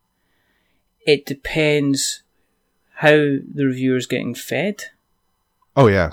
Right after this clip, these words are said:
Speaker 1: And what I mean by that is in cases of if, okay, I wrote, I, okay, I wrote what I would call a type of review for Seals of Cthulhu. Sean, Sean Epperson, yeah?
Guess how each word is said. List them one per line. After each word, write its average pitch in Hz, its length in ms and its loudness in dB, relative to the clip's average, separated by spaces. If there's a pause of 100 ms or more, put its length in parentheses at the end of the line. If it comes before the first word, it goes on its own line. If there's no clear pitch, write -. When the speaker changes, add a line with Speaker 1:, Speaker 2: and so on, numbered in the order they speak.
(100)
Speaker 1:
And 131 240 -4
what 151 200 4
I 151 40 6
mean 156 200 2
by 139 180 2
that 135 260 4
is 139 180 0
in 135 140 -2
cases 139 380 -4
of 131 240 -4
if, - 540 -2 (1500)
okay, 147 240 -2
I 170 220 4
wrote, 170 380 0 (580)
I, 165 240 4 (360)
okay, - 300 -12
I 190 160 4
wrote 175 300 2 (220)
what 156 240 -2
I 143 40 -2
would 135 160 -6
call 143 440 -2 (100)
a 156 100 -6
type 156 280 -2
of 143 80 0
review 131 560 0 (280)
for 127 540 -2
Seals 143 300 -2
of 139 100 -4
Cthulhu. 123 520 -6 (420)
Sean, 127 540 2
Sean 127 280 -2
Epperson, 120 480 -6
yeah? 120 180 -8